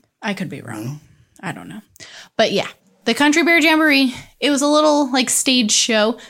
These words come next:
Speaker 1: that was where, um, Adventures of Winnie the Pooh is now today. Um,
Speaker 2: Think of, uh, Chuck E. Cheese, but better.
Speaker 1: Yeah.
Speaker 2: It was all an-, aud-,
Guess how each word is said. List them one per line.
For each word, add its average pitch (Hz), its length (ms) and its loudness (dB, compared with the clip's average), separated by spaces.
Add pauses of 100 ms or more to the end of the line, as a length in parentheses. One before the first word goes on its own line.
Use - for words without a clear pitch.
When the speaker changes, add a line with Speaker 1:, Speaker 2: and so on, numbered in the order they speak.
(280)
Speaker 1:
that 208 200 2
was 208 300 0
where, 190 420 2 (160)
um, 180 600 -2 (300)
Adventures 196 440 0
of 190 120 -4
Winnie 190 220 2
the 240 80 0
Pooh 214 420 -2 (160)
is 185 500 -4
now 185 280 -4
today. 208 560 -4 (440)
Um, 170 400 -2
Speaker 2:
Think 180 280 0
of, 147 240 0
uh, 110 360 2
Chuck 139 280 -2
E. 123 40 -2
Cheese, 104 380 0
but 90 140 -4
better. 87 360 -4 (640)
Speaker 1:
Yeah. 294 680 0 (320)
Speaker 2:
It 135 60 2
was 135 100 4
all 147 160 2
an-, 127 260 2
aud-, 123 280 -2